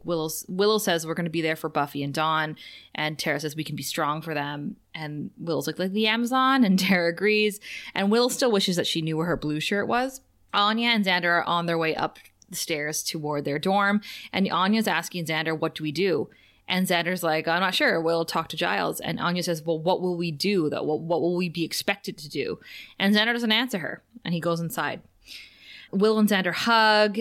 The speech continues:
and, um, Willow's afraid she's gonna start crying again. And Anya says, uh, "Xander cried at the apartment. It was weird." And Willow says with a little bit of edge to it, "Yeah, it's a thing we do." So they all stand very awkwardly in a circle because what can you say?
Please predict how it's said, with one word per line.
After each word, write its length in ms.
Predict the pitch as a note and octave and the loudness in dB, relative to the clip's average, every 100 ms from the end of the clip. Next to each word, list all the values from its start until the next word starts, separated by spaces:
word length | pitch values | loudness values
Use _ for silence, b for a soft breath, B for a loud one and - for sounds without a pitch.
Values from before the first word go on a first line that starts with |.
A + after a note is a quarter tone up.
| - | -6
and, 640 | - E3+ E3 D#3+ D#3+ D#3+ C#3+ | -4 0 0 0 -2 -4 -8
um, 640 | - D#3 D3+ D3 D3 C#3+ - _ _ - | -6 -4 -2 -4 -6 -8 -10 _ _ -8
Willow's 580 | F#3 E3 F3+ G3 F3+ E3+ | -8 -4 2 4 4 2
afraid 220 | E3+ E3+ | -2 -2
she's 120 | E3 | -2
gonna 120 | E3 | -6
start 180 | D#3 C#3 | -4 -6
crying 380 | - B3+ A#3 A3 | -2 0 2 2
again. 480 | G3 F#3+ F3+ F3 F3+ | 2 2 2 0 -2
And 180 | E3 E3+ | -4 0
Anya 300 | A3+ A#3+ C4 | 2 4 2
says, 420 | C4 A3 G#3 G3+ - | 4 2 2 0 -2
uh, 240 | F3+ E3+ - | 0 0 -2
"Xander 260 | F#3 G#3 G#3 | 2 2 2
cried 240 | - F#3 | 0 -2
at 60 | E3+ | 0
the 80 | E3 | -4
apartment. 520 | - E3 D3+ C3+ - - | -2 -4 -4 -6 -12 -8
It 60 | - | -6
was 160 | C#3 | -4
weird." 320 | D3+ D3 C3 - B B B B | -6 -8 -8 -12 B B B B
And 240 | G3+ G#3+ | 2 4
Willow 240 | A#3 E4+ C5 | 4 2 2
says 280 | - A3 G#3 | 2 0 0
with 100 | F#3+ | -2
a 40 | |
little 280 | E3+ G#3+ E4 | 0 2 4
bit 100 | G#4+ | 2
of 60 | |
edge 320 | - F3+ F#3 - | 2 0 0 0
to 180 | E3 D3+ | 0 0
it, 300 | - - - _ _ - | -4 -8 -18 _ _ -4
"Yeah, 380 | F#3+ F#3+ D#3+ | 2 4 2
it's 240 | - F#3 G3 | 0 0 0
a 40 | |
thing 340 | F#3 F#3 F3 F3 | 0 0 0 0
we 140 | D#3+ | -2
do." 360 | C#3 D3+ - - _ _ _ _ _ - - _ - - | -4 -6 -6 -12 _ _ _ _ _ -20 -20 _ -16 -6
So 300 | - G3 F#3+ | 0 2 4
they 120 | G3+ | 4
all 200 | G#3 B3+ | 4 2
stand 300 | - C#4 A#3+ | 2 0 2
very 180 | G#3+ G3+ | 2 4
awkwardly 440 | E3 F3+ F3+ E3+ | 2 2 -2 0
in 80 | E3 | -2
a 40 | |
circle 420 | D#3+ D3+ D3 F3 | -2 -4 0 -2
because 380 | A3+ G3+ D#3 D#3 | -2 -2 -2 -4
what 160 | D3+ D3 | -8 -8
can 140 | - D3+ | -4 -4
you 80 | |
say? 340 | D#3 C#3+ C#3 | -4 -4 -4